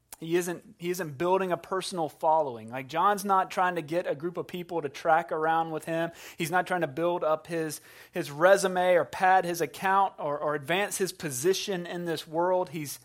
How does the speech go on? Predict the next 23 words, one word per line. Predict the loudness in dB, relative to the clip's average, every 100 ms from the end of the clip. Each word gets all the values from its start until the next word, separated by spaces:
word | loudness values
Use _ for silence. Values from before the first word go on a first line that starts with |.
| _ _ _ _ -14
he | 0 4
isn't | 6 4
inviting | 0 0 6 6 6 2 -8 -12 -12
people | -8 -6 -8
into | -8 -6 -4
a | -4
super | -6 -10 -8 -4 -2
awesome | 0 0 -2 -8 -8
club | -4 4 4 4 0
that | -2
everybody | -2 -2 0 0 0 -4
will | -8 -4
want | -4 -6
to | -12
be | -8 -6 -6
in. | -6 -6 -8
That's | -10 -2
not | 0 0
what | -4
he's | -10
doing. | -8 -8 -8
The | -10
church | -4 -4 -4 -10